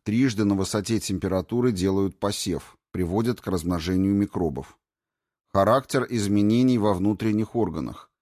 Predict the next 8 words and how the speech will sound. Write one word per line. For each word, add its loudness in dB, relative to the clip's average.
Переход 2
в -2
истощение 2
и -2
дистрофию 0
с -6
явлениями 2
декомпенсации. -6